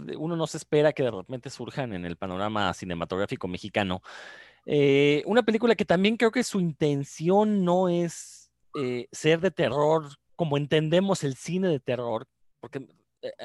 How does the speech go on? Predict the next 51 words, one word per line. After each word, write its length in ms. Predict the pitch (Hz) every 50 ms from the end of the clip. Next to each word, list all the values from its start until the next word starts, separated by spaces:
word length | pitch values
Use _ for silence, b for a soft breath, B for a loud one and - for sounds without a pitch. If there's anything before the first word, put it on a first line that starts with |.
| 110 -
hay 120 | 139 156 160
que 80 | -
estar 180 | - - 196 185
conscientes 480 | - 185 160 - - 175 175 175 170
de 80 | 156 147
que 100 | - 139
el 100 | 135 123
cine 260 | - - 196 208 190
para 160 | 156 160 147
espantar 500 | 139 - - 151 143 151 - 185 190 196
debe 180 | 190 190 180 185
tener 240 | 175 165 151 160 185
esa 200 | 185 180 - 202
intención 560 | 185 156 - 143 139 139 - - 170 175 170
de 80 | 156 151
generar 280 | 147 123 127 139 147
miedo 220 | 151 151 147 147 143
y 60 | 127
de 60 | 110
espantar, 420 | 104 - - 92 95 - 117 110 104
¿no? 140 | 110 143 - B B B B B B B B B
Creo 100 | B 196
que 100 | - 220
no 140 | 220 190 196
era 100 | 208 208
la 80 | 190 165
intención 460 | 151 143 - 135 131 - 160 160 156
de, 140 | 147 147 -
del 200 | - 131 127 123
director 500 | 127 127 120 117 _ - 147 147 151 151 - b b b b b b b
hacer 240 | 117 117 - 165 170
una 140 | 170 170 151
película 380 | - 135 139 139 - 151 143
de 100 | 120 110
terror. 380 | - - 117 117 131 135 135 147 b b b b b
Sin 240 | b - - 190 196
embargo, 560 | 208 220 226 240 233 214 190 196 208 208 - _
tiene 200 | - 175 175 190
algunos 340 | 202 190 196 196 196 180 -
elementos 680 | 180 160 151 143 139 139 156 160 151 - 156 151 -
que 120 | - 147 127
la 100 | 117 -
pueden 400 | _ - 196 233 226 208 180 143
asociar 480 | 127 - 135 - - 139 135 143 139
de 140 | 131 113 117
lleno 320 | 123 135 143 147 143 143
con 200 | - - 113 104
el 120 | 98 95 -
cine 260 | - 127 120 120 117
de 80 | 107 -
terror. 460 | - 123 120 127 135 131 139 170